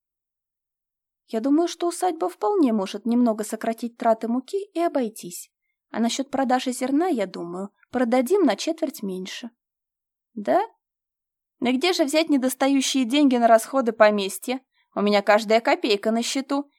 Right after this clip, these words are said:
и я рассчитывал, что продам эту четвертину зерна со Ждановки.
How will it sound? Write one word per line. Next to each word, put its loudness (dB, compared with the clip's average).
и -6
я 8
рассчитывал, 2
что -4
продам 4
эту 2
четвертину -2
зерна 2
со 4
Ждановки. 0